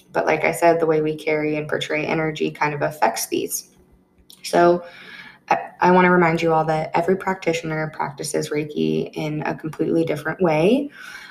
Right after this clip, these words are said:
Um, but this is what works for me and this is what I like to do. And yeah, that's what I'm explaining today is what I do. So I check in with each chakra to make sure the energy is flowing well. And if not,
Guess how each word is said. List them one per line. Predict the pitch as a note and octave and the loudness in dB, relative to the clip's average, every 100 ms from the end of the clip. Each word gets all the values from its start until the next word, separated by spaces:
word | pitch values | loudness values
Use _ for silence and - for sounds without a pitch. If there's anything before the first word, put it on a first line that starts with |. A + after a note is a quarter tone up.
| - - | -20 -4
Um, | E3+ E3 D#3+ D#3+ | 0 0 0 -2
but | D#3 | -2
this | - D#3+ | -2 -4
is | C3 - | -6 0
what | D#3 | 2
works | D3 C#3+ | 2 -2
for | - D#3 | -2 0
me | D#3 D3+ | 0 0
and | |
this | D3+ - | -2 -6
is | |
what | D#3 - | -2 0
I | D3 | 2
like | D#3 D#3 | 0 -2
to | - | -4
do. | D#3+ F3 E3+ E3+ | 2 4 6 4
And | E3+ E3 D#3 D3+ D3+ - _ _ _ _ _ _ _ | 2 -2 -4 -6 -10 -14 _ _ _ _ _ _ _
yeah, | G3 G#3 C#4 D3 | -4 2 2 2
that's | D3 C#3+ | 0 2
what | E3 | 2
I'm | F3+ G3 | 4 4
explaining | G3+ - B3 A#3+ | 2 2 4 4
today | B3 D#4+ G3+ | 4 0 2
is | F3 | 0
what | G#3 | 2
I | A#3+ A3+ | 2 2
do. | F3+ F#3 - - - - | 0 -2 -10 -20 -20 -18
So | - F#3+ F#3 F#3+ _ _ _ _ _ _ _ - | -2 0 0 -2 _ _ _ _ _ _ _ -6
I | G3+ | -4
check | A3 A3 | -2 -2
in | G#3+ | 0
with | G#3+ G#3+ | -2 -2
each | G3 - | -4 -4
chakra | - F#3 - F#3 G3 | -2 -4 -2 -4 -4
to | - | 0
make | F#3 F3+ | 0 0
sure | E3+ F3 | 0 0
the | F3+ | 2
energy | F3 F3 F#3 | 2 2 2
is | F#3 | 2
flowing | - E3+ E3+ F#3 F#3 | 0 -2 2 4 4
well. | D#3+ E3 G3 G3+ | 2 0 -2 -2
And | F3+ E3+ | -2 -2
if | E3+ | -2
not, | D#3+ D#3 D#3+ | -2 0 -2